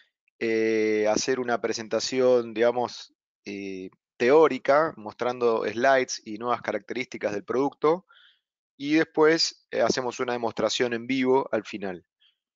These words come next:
Obviamente que, eh, sus consultas son bienvenidas, cualquiera sea, eh, ahí por chat, como decía el ingeniero,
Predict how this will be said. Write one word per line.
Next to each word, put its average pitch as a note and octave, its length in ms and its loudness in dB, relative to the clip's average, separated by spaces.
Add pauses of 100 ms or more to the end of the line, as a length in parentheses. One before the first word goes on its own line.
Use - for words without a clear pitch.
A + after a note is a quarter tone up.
(520)
Obviamente B2 760 2
que, B2+ 320 2 (340)
eh, F#2+ 300 -8
sus - 160 -8
consultas A2+ 460 -2
son A#2 200 -6
bienvenidas, C3+ 840 -2 (800)
cualquiera A2+ 420 0
sea, C#3 360 4 (260)
eh, G#2 360 -4
ahí G2 200 -4
por G#2 220 -4
chat, - 280 0 (120)
como G2 240 -10
decía G2+ 480 -2
el G2+ 120 -8
ingeniero, B2+ 520 -2